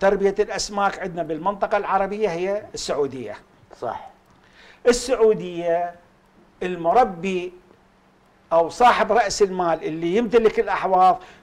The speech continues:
Speaker 1: يصرف على توسيع طريقة تربية الأسماك. مثل ما تفضلت،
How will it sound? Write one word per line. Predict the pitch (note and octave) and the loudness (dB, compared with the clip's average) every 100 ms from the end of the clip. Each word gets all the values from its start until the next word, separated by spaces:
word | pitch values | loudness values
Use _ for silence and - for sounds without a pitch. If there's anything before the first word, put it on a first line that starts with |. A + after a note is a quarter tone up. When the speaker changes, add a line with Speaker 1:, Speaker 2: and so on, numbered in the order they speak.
| - | -6
Speaker 1:
يصرف | G3 C4 - C4 A#3+ - F#3+ | -2 -2 0 0 0 0 0
على | G3 G#3 G#3+ A3 - _ _ _ - | 6 8 6 4 -12 _ _ _ 2
توسيع | F#3+ F3 - A#3 C4 C4+ - A3+ | 4 4 -2 0 0 0 0 2
طريقة | G#3 A#3+ A#3+ B3 A#3+ A3+ | 4 2 0 -2 0 0
تربية | G3+ G#3 A3+ | 2 4 2
الأسماك. | G#3+ - - C3+ A2 - - - _ _ _ _ - | 2 -2 -10 -12 -16 -18 -20 -20 _ _ _ _ 0
مثل | A3 A#3+ A3 | 2 4 4
ما | G3+ | 2
تفضلت، | - F3+ F3 D#3 B2+ | 2 0 2 0 0